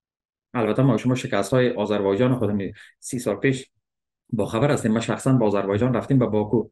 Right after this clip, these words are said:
افراد حزب اسلامی هم کجا جنگیده بودن، حتی یک پیلوت هم، اونجا پیلوت افغانستان قبرش بود. بسیار شکست‌های عجیب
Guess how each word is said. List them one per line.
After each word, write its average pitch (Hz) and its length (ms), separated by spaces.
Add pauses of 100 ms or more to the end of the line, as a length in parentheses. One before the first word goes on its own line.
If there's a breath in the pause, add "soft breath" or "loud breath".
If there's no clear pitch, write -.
(720 loud breath)
افراد 117 320
حزب 107 120
اسلامی 113 320
هم 120 120
کجا 117 160
جنگیده 107 400
بودن، 107 220
حتی 113 220
یک 98 60
پیلوت 123 360
هم، 110 60
اونجا 113 200
پیلوت 113 340
افغانستان 101 500
قبرش 107 400
بود. - 200 (640)
بسیار 123 340
شکست‌های 104 540
عجیب 95 340